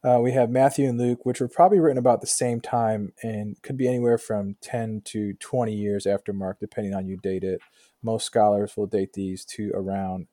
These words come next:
eighty-five, uh, A D to ninety, depending on, you know, uh, on their, but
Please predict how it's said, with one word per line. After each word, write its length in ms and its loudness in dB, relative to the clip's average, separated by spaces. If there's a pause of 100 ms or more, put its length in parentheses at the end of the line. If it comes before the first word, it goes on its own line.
(140)
eighty-five, 960 -2 (540)
uh, 400 -10 (320)
A 140 -2
D 300 -4
to 100 -6
ninety, 340 -6
depending 480 -6
on, 380 -12 (360)
you 100 -12
know, 160 -14 (800)
uh, 200 -8
on 160 -2
their, 180 -2 (120)
but 240 0